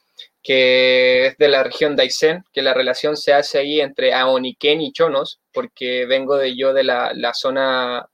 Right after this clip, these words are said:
costera, igual que es Puerto Chacabuco, Puerto Aysén,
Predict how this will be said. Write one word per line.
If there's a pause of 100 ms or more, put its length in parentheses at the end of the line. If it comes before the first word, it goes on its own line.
(280)
costera,
igual
que
es
Puerto
Chacabuco,
Puerto
Aysén,